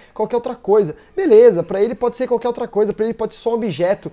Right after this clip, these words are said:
mas é um bagulho que eu disse no Twitter e que eu continuo concordando aqui, tudo que vem fácil, você não valoriza o suficiente, tá ligado? Aquele presente que você ganhou fácil da sua mãe, aquilo que você ganhou fácil de alguém, aquilo, aquele dinheiro que você ganhou, você acaba gastando,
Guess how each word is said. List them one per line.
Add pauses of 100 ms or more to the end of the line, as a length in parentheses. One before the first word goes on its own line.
(200)
mas
é
um
bagulho
que
eu
disse
no
Twitter
e
que
eu
continuo
concordando
aqui, (220)
tudo
que
vem
fácil,
você
não
valoriza
o
suficiente,
tá
ligado? (220)
Aquele
presente
que
você
ganhou
fácil
da
sua
mãe,
aquilo
que
você
ganhou
fácil
de
alguém, (240)
aquilo,
aquele
dinheiro
que
você
ganhou,
você
acaba
gastando,